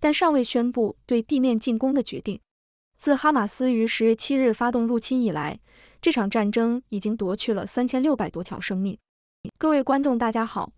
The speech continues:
我是来自六度世界的六博士，一如既往的为你们带来最新的新闻报道和深入分析。首先，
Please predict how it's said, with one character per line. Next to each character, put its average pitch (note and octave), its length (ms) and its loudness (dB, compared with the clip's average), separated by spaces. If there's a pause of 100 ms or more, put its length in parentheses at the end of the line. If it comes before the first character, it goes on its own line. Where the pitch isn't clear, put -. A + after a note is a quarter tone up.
(380)
我 A3+ 100 2
是 C#4+ 120 2
来 A#3 160 4
自 C#4+ 160 -2
六 E4 180 2
度 A#3+ 120 0
世 A#3 160 -4
界 A3+ 120 0
的 G#3 100 0
六 C4+ 220 2
博 E3 180 -8
士， - 300 -8 (400)
一 D4+ 80 2
如 C4+ 160 4
既 D#4 180 0
往 G3 260 -2
的 F#3 360 -8
为 A#3 100 2
你 G#3+ 120 2
们 F3 160 -6
带 A3+ 120 2
来 G3 160 -2
最 B3 200 -2
新 D4+ 200 -2
的 A#3 120 2
新 C4+ 180 -2
闻 A#3 160 0
报 A#3+ 180 2
道 - 300 -8
和 - 180 -12
深 G#3+ 220 -2
入 G#3+ 100 0
分 G#3 220 -4
析。 - 240 -10 (580)
首 G#3+ 200 0
先， C#4 420 0